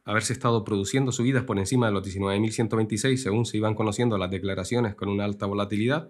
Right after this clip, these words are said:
tal y como pudimos ver en el directo y estar valorando, terminó cediendo, no solo Bitcoin, sino también en el resto de mercados, terminaron cediendo a la baja,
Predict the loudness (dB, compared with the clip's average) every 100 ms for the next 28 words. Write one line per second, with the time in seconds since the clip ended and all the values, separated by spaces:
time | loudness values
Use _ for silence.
0 | _ -4 -4 -4 -6 -4 -2 -2 -2 0
1 | 0 0 -2 -4 -4 -6 -6 -4 -2 0
2 | 2 2 0 -6 _ _ _ _ _ _
3 | _ _ _ _ _ 2 4 6 6 6
4 | 4 2 2 2 0 -6 -10 -4 -2 -2
5 | -2 -4 -6 -6 -4 0 0 -2 -8 -18
6 | -12 -8 -8 -6 -4 -4 -4 -6 -6 -4
7 | -2 -2 0 2 2 2 2 2 0 2
8 | 4 4 2 0 0 2 2 2 2 0
9 | -2 -6 -8